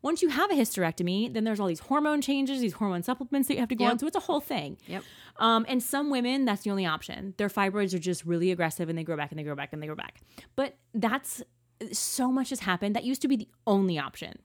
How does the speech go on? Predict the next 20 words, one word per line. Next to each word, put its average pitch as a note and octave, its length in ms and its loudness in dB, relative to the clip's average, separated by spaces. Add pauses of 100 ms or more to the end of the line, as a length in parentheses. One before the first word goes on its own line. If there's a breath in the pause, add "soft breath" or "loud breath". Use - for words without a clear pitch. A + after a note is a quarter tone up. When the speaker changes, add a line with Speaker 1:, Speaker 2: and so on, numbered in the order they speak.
Speaker 1:
that F#3 120 -6
they E3+ 80 2
would D#3+ 120 -2
provide. - 500 -10 (420 loud breath)
Um, G3 220 2
so A3+ 160 0
this G#3 180 0
group, A3 680 -4
um, F#3 160 0
the F3+ 100 0
White F3 180 -2
Dress G#3 160 -6
Project, E3 640 -6
um, D#3+ 500 -6 (240)
their, F#3 280 -4 (160)
part A#3+ 200 -2
of C#4 60 -4
their G3+ 100 0
advocacy E3 800 0
is, D#3 200 -4